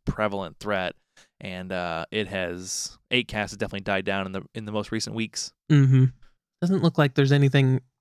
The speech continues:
Speaker 2: too spicy.
Speaker 1: Nope, this looks
Speaker 2: Pretty
Speaker 1: relatively
Speaker 2: standard.
Speaker 1: standard.
Speaker 2: About the spiciest thing is just cutting a Kappa Cannoneer.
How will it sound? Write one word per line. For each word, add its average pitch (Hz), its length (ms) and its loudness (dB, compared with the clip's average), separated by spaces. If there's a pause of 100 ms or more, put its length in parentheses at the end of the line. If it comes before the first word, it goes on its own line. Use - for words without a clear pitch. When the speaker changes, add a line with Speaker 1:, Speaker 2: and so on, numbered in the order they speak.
Speaker 2:
too 156 260 4
spicy. 143 960 4
Speaker 1:
Nope, 143 200 6
this 220 200 0
looks 196 260 4
Speaker 2:
Pretty 151 120 -6
Speaker 1:
relatively 131 480 6
Speaker 2:
standard. 135 240 2
Speaker 1:
standard. 131 340 2
Speaker 2:
About 147 200 2
the 139 80 6
spiciest 147 440 2
thing 139 200 2
is 127 80 4
just 127 140 4
cutting 123 260 2
a 117 60 -2
Kappa 110 280 0
Cannoneer. 104 500 -6